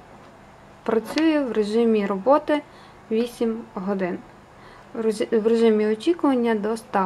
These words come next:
годин. Перевірено, і насправді годин дійсно він витривалий, порівняно з обладнанням тим ж самим Sierra, є суттєва різниця. Нагадую, обладнання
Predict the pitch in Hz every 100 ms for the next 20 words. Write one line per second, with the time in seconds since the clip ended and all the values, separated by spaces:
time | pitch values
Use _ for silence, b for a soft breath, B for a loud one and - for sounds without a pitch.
0 | 180 190 - 226 - - B B B B
1 | B B B B B B B B B -
2 | - - - 349 339 254 240 247 294 370
3 | B B B B 262 240 - 311 320 311
4 | 269 294 294 285 B B B B B B
5 | 220 202 226 247 254 - - - B B
6 | B B - 226 240 262 254 226 220 214
7 | 220 214 220 247 269 247 214 220 220 214
8 | 208 190 196 202 202 202 202 214 202 208
9 | 202 190 214 196 - 202 190 190 190 196
10 | 196 247 302 320 B B B B B 294
11 | 202 202 220 240 247 240 208 196 208 208
12 | 196 190 190 196 - - - - - -
13 | - - B B B B B B B 226
14 | 202 214 190 202 - 196 214 202 196